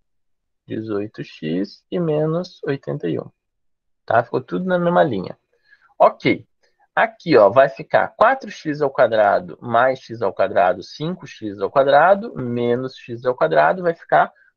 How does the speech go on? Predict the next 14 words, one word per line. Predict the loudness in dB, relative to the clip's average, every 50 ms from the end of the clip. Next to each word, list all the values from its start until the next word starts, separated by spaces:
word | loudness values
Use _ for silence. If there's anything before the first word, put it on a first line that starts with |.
| _ 0
quatro | 4 4 4 4 2 -2 -8
x | -16 -12 -8 -6
ao | -6 -2
quadrado. | 0 0 0 2 2 0 -2 -2 -8
Então, | -8 -4 -2 -2 -2 -2 -4 _ _ _ _ _ _ _ _
cancelou | -8 -6 -6 -6 -6 -4 -4 -2 0 4 4 4
ali, | 4 4 0 -4
só | 0 2 2 2
ficou | 2 _ _ -4 -2 -2 0
quatro | 2 2 4 4 2 0 -4 -12
x | -14 -10 -8 -4 -4
ao | 0
quadrado. | 2 2 0 2 0 -4 -4 -4 -6
Ok. | -6 -4 -4 -4 -4 -6